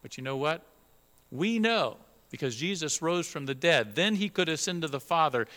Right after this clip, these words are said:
And because he ascended to the Father, he is there now perpetually representing you and me. And that gives you the ironclad bedrock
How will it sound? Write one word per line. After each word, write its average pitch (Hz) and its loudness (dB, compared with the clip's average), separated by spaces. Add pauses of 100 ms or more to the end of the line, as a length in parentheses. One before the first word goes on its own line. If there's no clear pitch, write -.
(120)
And 135 -4
because 180 2
he 175 -2
ascended 175 -4
to 147 2
the 139 -4
Father, 160 2 (220)
he 147 2
is 120 0
there 165 4
now 143 0
perpetually 196 -2 (260)
representing 147 0
you 139 -6
and 117 -8
me. 117 -6
And 104 -8
that 143 0
gives 127 -8
you 135 -4 (220)
the - -8
ironclad 131 2 (480)
bedrock 117 4